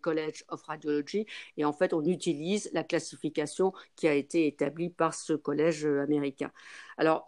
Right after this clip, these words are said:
il y a cinq classifications, de un à cinq, et en fait, les,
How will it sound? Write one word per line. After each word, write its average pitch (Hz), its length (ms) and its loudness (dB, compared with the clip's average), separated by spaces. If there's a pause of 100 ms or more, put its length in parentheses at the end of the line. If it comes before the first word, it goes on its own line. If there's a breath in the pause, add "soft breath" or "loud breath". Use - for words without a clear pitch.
il - 100 -10
y 160 60 8
a 151 80 2
cinq 160 420 0
classifications, 151 840 4
de 170 220 6
un 147 240 0
à 143 80 0
cinq, 240 420 4 (380 loud breath)
et 180 300 8
en - 120 -10
fait, 170 320 -6
les, 151 460 -4